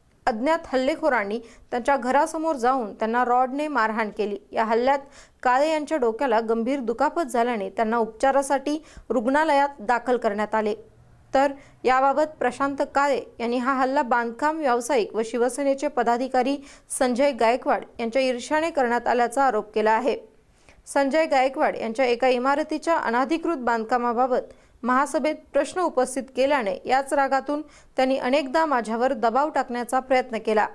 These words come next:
मात्र आम्ही माघार न घेतल्याने त्याने माझ्यावर हल्ला घडवून आणला, असे त्यांनी सांगितले. दरम्यान, काळे यांच्या आरोपामुळे राजकीय गोटात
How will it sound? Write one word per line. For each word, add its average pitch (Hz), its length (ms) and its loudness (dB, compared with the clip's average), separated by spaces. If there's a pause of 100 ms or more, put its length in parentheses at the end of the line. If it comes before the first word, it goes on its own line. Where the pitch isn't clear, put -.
(460)
मात्र 247 320 2 (340)
आम्ही 254 200 0
माघार 262 440 2
न 330 140 -2
घेतल्याने 269 500 0
त्याने 247 280 0
माझ्यावर 247 460 0
हल्ला 247 340 2
घडवून 247 320 -2
आणला, 208 300 -2 (260)
असे 247 240 -2
त्यांनी 233 260 -2
सांगितले. 214 520 -2 (600)
दरम्यान, 262 420 2 (400)
काळे 277 300 2
यांच्या 311 300 0
आरोपामुळे 247 640 0
राजकीय 226 460 0
गोटात 254 340 0